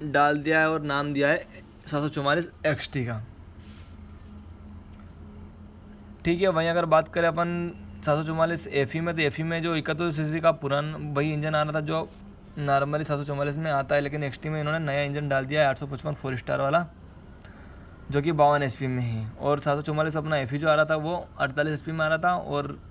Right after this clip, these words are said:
सात सौ चुम्मालीस एक्सटी को बावन एचपी में इन्होंने कर दिया है, क्योंकि आठ सौ पचपन जो फ़ोर स्टार था वो बावन एचपी में था।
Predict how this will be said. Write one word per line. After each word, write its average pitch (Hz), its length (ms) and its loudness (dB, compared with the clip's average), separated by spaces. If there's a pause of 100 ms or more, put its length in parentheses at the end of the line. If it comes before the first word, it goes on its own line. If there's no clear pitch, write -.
(180)
सात 135 200 -4
सौ 143 80 -2
चुम्मालीस 147 300 0
एक्सटी 139 260 -4
को 175 140 -2
बावन 135 260 4
एचपी 131 200 -6
में 139 100 -4
इन्होंने 147 380 -4
कर 139 180 0
दिया 127 220 -2
है, 127 100 -2
क्योंकि 139 220 -4
आठ 139 140 6
सौ 147 80 -4
पचपन 147 240 -4
जो 156 80 -4
फ़ोर 147 200 -2
स्टार 156 240 0
था 156 60 4
वो 147 140 -2
बावन 143 560 0
एचपी 156 200 -6
में 156 120 -2
था। 165 200 -2